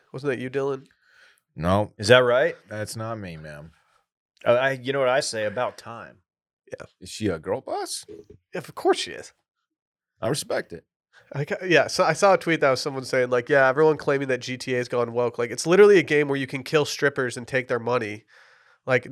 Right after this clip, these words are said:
Speaker 1: I don't think the, the, the, that part of the game's going away.
Speaker 3: <laughs> Yeah.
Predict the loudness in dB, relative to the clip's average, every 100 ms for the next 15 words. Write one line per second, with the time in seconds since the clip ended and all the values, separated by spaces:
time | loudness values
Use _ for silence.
0 | -6 0 4 6 4 0 -2 -2 -2 -4
1 | -2 -4 -6 -10 -12 _ _ _ _ _
2 | _ -2 0 2 0 0 -6 -6 -8 -6
3 | -6 -6 -8 -12 -20 _ -12